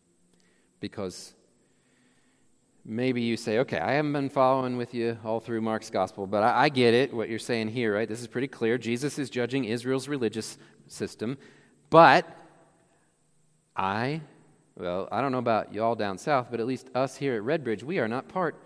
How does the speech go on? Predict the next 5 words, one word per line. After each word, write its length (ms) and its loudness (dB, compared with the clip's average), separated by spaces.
of 320 -4
Israel's 540 -6
re-, 140 -6
religious 600 -12
system. 500 -14